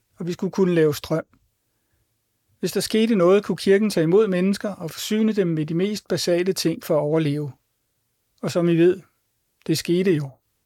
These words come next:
I krigens første dage, der fandt et hundrede og fireoghalvfjerds mennesker beskyttelse i kirkens kælder.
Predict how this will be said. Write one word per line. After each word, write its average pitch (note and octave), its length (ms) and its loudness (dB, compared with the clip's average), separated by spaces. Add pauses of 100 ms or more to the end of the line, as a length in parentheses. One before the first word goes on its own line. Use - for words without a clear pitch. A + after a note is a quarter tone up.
(2250)
I - 40 -20
krigens A3+ 340 2
første G3 320 0
dage, E3 200 2
der G3 120 0
fandt F3+ 320 -2
et A3+ 180 -6
hundrede A3+ 380 2
og A3 100 -4
fireoghalvfjerds F3+ 720 0
mennesker E3+ 360 0
beskyttelse F3 600 -2
i E3 200 -4
kirkens E3 400 -2
kælder. D3+ 320 -4